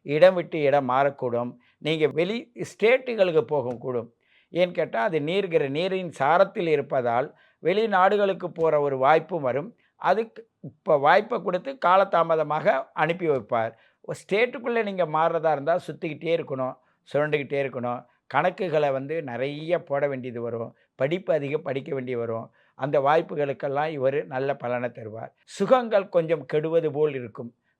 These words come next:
சுகங்கள் ஏன் கெடுவது போல இருக்கா என்றால், நேரங்காலத்தோட சாப்பிட முடியாது, நேரங்காலத்தோட படுத்து தூங்க முடியாது. வ-, அது கணவன் மனைவியோட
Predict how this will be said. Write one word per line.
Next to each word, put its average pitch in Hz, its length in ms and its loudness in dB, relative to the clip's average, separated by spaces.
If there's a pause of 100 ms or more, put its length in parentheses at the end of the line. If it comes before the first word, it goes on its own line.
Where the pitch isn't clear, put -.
சுகங்கள் 208 480 -2
ஏன் 202 260 -2
கெடுவது 160 380 0
போல 147 200 -2
இருக்கா 120 300 -6 (320)
என்றால், 143 520 -8 (380)
நேரங்காலத்தோட 165 880 2
சாப்பிட 147 480 0
முடியாது, 123 460 -2 (280)
நேரங்காலத்தோட 147 800 0
படுத்து 139 340 -6
தூங்க 147 260 -4
முடியாது. 117 460 -4 (440)
வ-, 151 140 2
அது 147 260 4
கணவன் 170 440 2
மனைவியோட 151 520 0